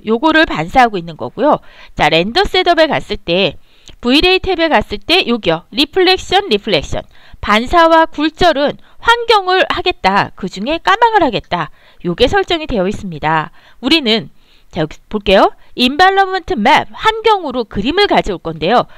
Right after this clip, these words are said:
넌 버튼을 눌러서 자, 여기 보시면 스탠다드가 아니라 브이레이 중에, 브이레이 중에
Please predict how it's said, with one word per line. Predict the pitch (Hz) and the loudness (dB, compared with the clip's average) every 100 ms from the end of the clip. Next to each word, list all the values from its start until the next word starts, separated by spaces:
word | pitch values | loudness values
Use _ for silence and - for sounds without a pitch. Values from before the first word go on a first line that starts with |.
| - | -14
넌 | 160 180 262 | 0 0 2
버튼을 | 311 320 262 247 | 0 0 -4 -8
눌러서 | 170 160 175 - 156 220 392 - - - - - | -6 -4 -4 -2 0 2 2 -2 -20 -20 -20 -20
자, | - 123 | -14 -10
여기 | 175 | -8
보시면 | 190 190 220 240 269 330 415 - - - - - - - | -6 -8 -4 0 4 4 4 -2 -20 -20 -20 -20 -12 -8
스탠다드가 | - 440 440 415 370 - 349 | 0 2 2 2 0 2 -2
아니라 | 165 165 160 175 233 359 427 - - - - - _ _ _ _ | -2 -2 2 4 6 4 0 -12 -16 -20 -20 -20 _ _ _ _
브이레이 | - 233 302 349 339 | -6 2 2 4 2
중에, | - 190 151 87 - - | -2 -6 -12 -14 -18 -14
브이레이 | - 226 220 190 | -6 -2 2 0
중에 | - 214 294 | -2 -2 -2